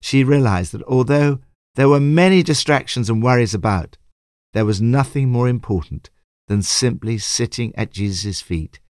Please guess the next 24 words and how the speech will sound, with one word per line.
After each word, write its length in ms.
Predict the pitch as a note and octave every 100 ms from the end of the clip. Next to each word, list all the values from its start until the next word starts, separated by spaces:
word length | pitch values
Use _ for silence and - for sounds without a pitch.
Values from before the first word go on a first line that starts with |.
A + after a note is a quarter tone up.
| _ _ -
and 400 | F2+ F#2+ G2+ A#2+
listening 580 | B2+ - E2+ D2+ C#2+ - -
to 160 | G#2
him. 300 | D2+ C#2 C2+ - - _ _ _ _ -
This 240 | G#2+ C3+
should 300 | - - A#2
be 340 | - G2 F2+ E2+ _ _
your 560 | G2+ A2 A#2+ A#2+ A#2+ A#2 _ _
number 400 | F#2 G2+ A#2+ A#2+
one 420 | B2+ G#2 F2+ E2+ D2+ _ _
priority. 760 | - F2+ E2 E2+ D#2+ - C#2+ C#2+ _ _ _ _ _ _ _ _ _ _ _ _ _
Martha 400 | G#2 C3+ D#3+ -
was 160 | F2+ G2+
too 180 | - C3+
busy 320 | A2 F2 D2
to 140 | -
take 260 | F#2 A#2+ -
time 280 | A#2+ A2 G#2
to 100 | B2
enjoy 460 | B2 - A#2+ D#3+
her 160 | B2+ F2
friendship 400 | - F#2 - -
with 120 | E2+
Jesus 480 | - F2+ D#2 D#2